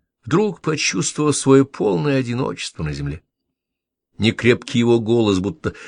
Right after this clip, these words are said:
настраиваясь по камертону отцовского плача, чуть возвысился — и скоро слился с ним где-то высоко над землей, образуя стереоэффект. Слушая этот оркестр,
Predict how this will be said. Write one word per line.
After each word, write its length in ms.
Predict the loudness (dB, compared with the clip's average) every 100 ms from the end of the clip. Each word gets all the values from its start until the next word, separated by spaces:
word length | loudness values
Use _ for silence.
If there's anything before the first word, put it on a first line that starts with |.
| -2
настраиваясь 840 | 2 4 2 4 6 8 6 2 -2
по 120 | -6
камертону 640 | -2 -2 0 2 4 2 -2 -14 -4
отцовского 760 | -2 0 2 2 0 0 0
плача, 380 | 4 4 4 -2
чуть 280 | -6 -6 0
возвысился — 800 | 0 2 0 -2 -2 -2 -2 -4 _ _ _
и 60 | -10
скоро 260 | -4 -2
слился 600 | -2 -2 -2 -2 -2 -6
с 160 | -8 -6
ним 140 | -4
где-то 300 | -2 -4 -6 -12 _ _ -10
высоко 420 | -8 -6 -2 -2
над 140 | -2
землей, 480 | -6 -2 0 0 -2 _ _ _ _ _
образуя 500 | -2 0 2 2 2
стереоэффект. 840 | -2 -4 -4 -2 -4 -6 -10 -12 -20 _ _ _ _ _ _ _ _ _ _ _ _ _ _ _ _ _
Слушая 560 | -14 -4 -2 2 2
этот 200 | 0 2
оркестр, 1080 | 0 0 -2 2 4 4 0 -4 -4 -6 -14